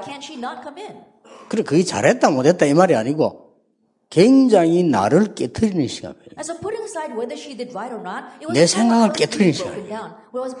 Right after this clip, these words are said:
Speaker 1: breaking down my thinking.
Speaker 2: 아, 왜 이렇게 나는 자꾸 뭐든지 내 중심으로 생각을 하지?
Speaker 1: I was thinking, "Why is it I keep on having these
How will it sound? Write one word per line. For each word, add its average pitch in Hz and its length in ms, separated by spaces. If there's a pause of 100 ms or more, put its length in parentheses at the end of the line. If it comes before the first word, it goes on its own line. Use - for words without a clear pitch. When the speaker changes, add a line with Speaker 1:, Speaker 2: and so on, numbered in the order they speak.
Speaker 1:
breaking 302 320
down 233 160
my 226 160
thinking. 262 480
Speaker 2:
아, - 80
왜 123 240
이렇게 294 320
나는 202 400
자꾸 - 320
뭐든지 156 440
내 95 200
중심으로 269 480
생각을 127 400
하지? 110 240 (200)
Speaker 1:
I - 40
was 285 160
thinking, 285 240
"Why 359 240
is 440 80
it 277 80
I 269 160
keep 359 160
on 349 80
having 277 240
these 277 160